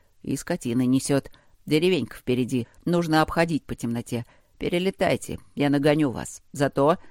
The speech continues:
он подмигнул принцессе, «сегодня сможем развести костёр. Дымом и так несёт, на нас не обратят внимания». Алина криво улыбнулась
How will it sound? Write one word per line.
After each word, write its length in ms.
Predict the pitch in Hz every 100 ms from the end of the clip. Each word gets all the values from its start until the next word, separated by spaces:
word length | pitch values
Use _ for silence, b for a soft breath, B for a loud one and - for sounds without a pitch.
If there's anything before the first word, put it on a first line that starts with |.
| b b
он 240 | 190 185
подмигнул 560 | - 185 190 185 190 170
принцессе, 640 | 180 196 - 160 - 135 b b b
«сегодня 520 | - 127 139 175 190
сможем 360 | 139 143 170 160
развести 440 | 139 123 - 143
костёр. 500 | 160 131 - 127 - _ -
Дымом 420 | 127 170 170 165
и 40 |
так 220 | 156 - 127
несёт, 340 | 123 135 - -
на 140 | 143
нас 240 | 147 123 -
не 80 | 131
обратят 420 | 127 139 135 -
внимания». 500 | 135 139 131 95 - _ _ _ _ _ _ _
Алина 400 | - 175 185 180
криво 320 | 170 190 180 175
улыбнулась 680 | 175 170 190 208 185 -